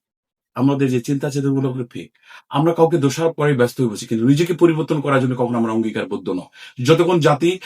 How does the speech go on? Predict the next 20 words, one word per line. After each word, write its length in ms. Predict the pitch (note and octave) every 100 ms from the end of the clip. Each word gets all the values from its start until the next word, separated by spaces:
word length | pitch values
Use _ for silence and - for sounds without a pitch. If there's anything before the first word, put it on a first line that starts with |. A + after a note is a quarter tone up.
| -
নিজেদের 320 | B2+ C3 D#3+ C3
ভাগ্যের 300 | C3+ D3 D3
পরিবর্তন 340 | D#3 D3 C#3+
নিজেরা 240 | C#3 C#3+
সচেতন 300 | C3+ C#3 B2+
নয়, 100 | A2+ - -
আল্লাহ 240 | D#3 E3
বলছে 260 | C3 B2 A2+
সেটাকে 260 | A#2+ A2+
আমি 80 | A2
পরিবর্তন 340 | A#2 G2 G#2
করি 200 | F#2 E2+
না। 80 | D2+ - _ _ _ _ _ _ _ _ _
কিন্তু 160 | C3 A#2+
আমি 180 | A#2+ A#2
বলবো 280 | A#2+ A2+ F3+
আমার 280 | - A#2
এই 60 | A2+
জিজ্ঞাসা 360 | A2+ G#2+ A#2+ B2
আল্লাহ, 260 | B2+ C3+